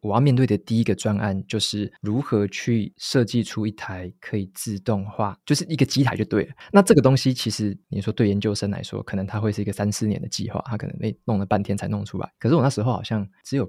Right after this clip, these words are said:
半年的时间可以去准备这东西，从零到有。那对我来说是一个很难的任务啊，因为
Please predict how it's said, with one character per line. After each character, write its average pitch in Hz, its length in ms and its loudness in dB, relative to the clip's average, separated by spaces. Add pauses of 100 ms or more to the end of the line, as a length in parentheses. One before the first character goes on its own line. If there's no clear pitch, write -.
半 127 180 4
年 98 120 2
的 95 80 0
时 98 120 -2
间 101 300 2
可 - 140 -2
以 98 40 0
去 95 320 -4
准 101 160 -8
备 104 80 0
这 98 80 -2
东 95 180 -4
西， - 220 -12 (160)
从 113 380 0
零 95 280 2
到 101 220 0
有。 - 380 -12
那 151 80 0
对 170 140 12
我 113 80 10
来 98 120 4
说 117 220 -2
是 - 240 -4
一 104 120 -4
个 85 300 -4 (200)
很 117 160 2
难 107 120 6
的 127 120 8
任 143 200 10
务 131 200 8
啊， 104 120 6 (260)
因 170 140 8
为 - 80 4